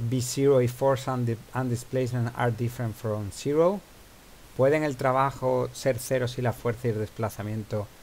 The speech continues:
son diferentes de cero? Esto es fuerza,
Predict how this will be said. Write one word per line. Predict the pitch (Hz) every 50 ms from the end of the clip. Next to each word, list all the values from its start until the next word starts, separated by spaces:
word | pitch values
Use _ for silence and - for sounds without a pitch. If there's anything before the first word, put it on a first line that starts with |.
| - - - - - -
son | - - - 123 120 117 107
diferentes | 104 104 - - 107 104 107 107 98 - 104 95 95
de | 98 95
cero? | - - 127 135 143 170 190 214 208 - - - - - - - - - - - - - - - - - - - - - -
Esto | - - - 92
es | - -
fuerza, | - - 120 135 147 156 - - - 160 165 185